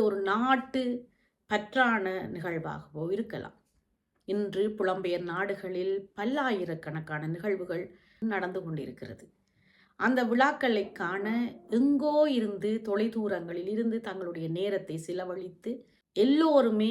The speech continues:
அந்த நிகழ்வை நேரடியாக கண்டு களிக்க வேண்டும் என்ற ஆவலில் ஓடி வரும் பொழுது அங்கு ஏற்படும் ஒரு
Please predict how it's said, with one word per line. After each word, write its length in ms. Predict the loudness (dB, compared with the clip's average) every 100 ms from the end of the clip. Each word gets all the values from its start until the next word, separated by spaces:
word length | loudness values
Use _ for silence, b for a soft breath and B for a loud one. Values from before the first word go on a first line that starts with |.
| 2
அந்த 240 | -2 -4 -6 -6
நிகழ்வை 520 | -6 -2 -2 0 -2 -2 0
நேரடியாக 760 | 2 4 4 4 2 0 -4
கண்டு 380 | -4 -2 0 -2
களிக்க 460 | -2 -6 -6 -4 -4
வேண்டும் 440 | -2 -2 -2 -4
என்ற 320 | -4 -6 -6 -6 -2
ஆவலில் 480 | -2 -2 -6 -6 -12 -14 -8
ஓடி 320 | 0 2 2 0
வரும் 320 | -2 -4 -4
பொழுது 400 | -2 -2 -2 -6 _ _ _ _ _ _ _ -8
அங்கு 360 | -4 -4 -4 -4
ஏற்படும் 520 | -6 -8 -6 -6 -6 -6
ஒரு 240 | -8 -8